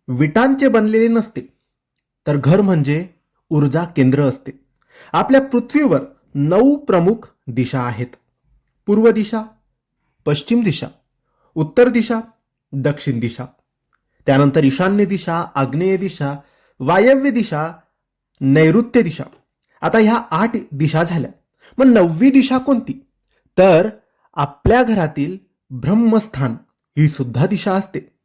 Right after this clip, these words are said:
प्रत्येक दिशेला एक देवता आहे,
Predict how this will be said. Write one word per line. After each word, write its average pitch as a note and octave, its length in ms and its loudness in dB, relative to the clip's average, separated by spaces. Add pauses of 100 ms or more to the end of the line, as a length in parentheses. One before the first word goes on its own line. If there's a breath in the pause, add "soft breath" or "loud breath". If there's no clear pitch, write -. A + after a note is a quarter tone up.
(540 soft breath)
प्रत्येक A#3 520 0
दिशेला G3 480 0 (220)
एक G#3 300 0
देवता C3+ 400 0
आहे, B2 260 -6